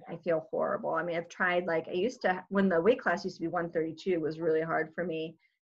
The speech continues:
I would, uh, sauna the night before, sometimes hot tub a few times, trying to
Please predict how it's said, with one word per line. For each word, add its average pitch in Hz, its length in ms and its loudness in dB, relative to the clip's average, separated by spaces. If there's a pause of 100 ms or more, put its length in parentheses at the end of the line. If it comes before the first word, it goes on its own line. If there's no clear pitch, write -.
I 175 80 2
would, 165 160 8
uh, 143 160 0
sauna 170 680 0 (220)
the 170 60 0
night 165 280 -4
before, 160 400 -2
sometimes 165 480 -4
hot - 300 -2
tub 165 200 -4
a 160 40 -4
few 160 220 -10
times, 156 480 -6
trying 160 320 -8
to 156 240 0